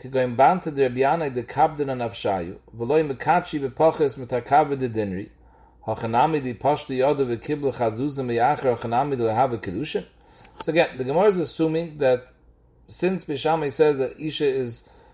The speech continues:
makbid and she's not makbid herself for Pachas Midinner, so maybe even if we have a case where an Isha accepted Pachas Midinner, it won't work. Because since the derech of Noshim is lahakbid on a dinner, so maybe that's Kaveya that the sheer Kesef has to be at least a dinner.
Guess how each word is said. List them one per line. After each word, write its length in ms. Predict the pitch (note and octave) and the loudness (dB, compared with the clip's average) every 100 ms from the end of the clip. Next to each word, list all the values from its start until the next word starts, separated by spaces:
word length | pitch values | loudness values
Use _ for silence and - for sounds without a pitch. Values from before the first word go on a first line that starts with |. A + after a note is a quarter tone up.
| _ A#2+ | _ 2
makbid 440 | C#3 E3 - D3 | 6 6 6 2
and 120 | C3 | 2
she's 120 | B2 | -4
not 180 | C3 C3+ | -4 -2
makbid 260 | C#3 D#3 - | 2 0 0
herself 320 | C#3 D3 C3 | -4 -2 -4
for 80 | A#2+ | -4
Pachas 380 | - C3+ C3+ C3+ | -4 -4 -6 -6
Midinner, 480 | B2 A#2+ B2 F#3 - _ _ _ | -2 -2 0 -4 -8 _ _ _
so 140 | - | -10
maybe 260 | C#3 E3 D#3+ F#3 | 2 4 4 -2
even 180 | F#3 F3 | 0 0
if 120 | D3+ | 0
we 80 | D3 | 2
have 240 | C#3+ D3+ | 2 2
a 60 | C#3 | 2
case 340 | D#3 D#3 C#3 | 2 2 2
where 100 | C#3+ | -2
an 80 | C#3 | -2
Isha 220 | D#3 C#3 | -2 -2
accepted 580 | A#2 - - C3 D3+ C#3+ | -4 0 2 4 2 2
Pachas 300 | D3+ C#3+ C#3+ | 0 0 -2
Midinner, 340 | D#3+ D#3+ F#3 F#3 | 0 0 -2 0
it 120 | F#3 | 6
won't 220 | G#3 G#3 | 6 8
work. 340 | G#3 C3 - _ _ _ _ | 6 6 0 _ _ _ _
Because 260 | B2 C3+ B2 | -8 -6 0
since 200 | F3+ D#3 | -2 0
the 80 | D3+ | 4
derech 320 | D#3 D#3+ D#3 | 8 8 6
of 80 | C#3 | -2
Noshim 360 | D#3 D3 D3 | -2 -2 -6
is 100 | C3+ | -4
lahakbid 500 | B2+ B2+ D3 - C3 | -2 0 -2 -2 -6
on 120 | B2 | -4
a 40 | A#2 | -4
dinner, 360 | G#2+ A2 D#3 - _ _ _ _ | -4 -4 -6 -10 _ _ _ _
so 140 | - | -6
maybe 220 | D3 F#3 | 0 4
that's 320 | D#3+ D#3+ F3 - | 10 10 8 4
Kaveya 500 | F3+ F3+ A#3+ F#3+ D#3+ | 0 8 10 10 4
that 140 | D#3 | 0
the 80 | D3+ | -2
sheer 320 | - F3+ F3+ | -4 -2 -2
Kesef 640 | - G3 A3 - D#3+ - - | 0 2 2 2 0 0 -8
has 260 | C#3+ D3+ | -6 -4
to 80 | - | -4
be 100 | D#3 | 0
at 100 | D#3+ | 2
least 220 | E3 D3+ | 0 -6
a 60 | F3 | 0
dinner. 260 | E3+ D3 | 2 2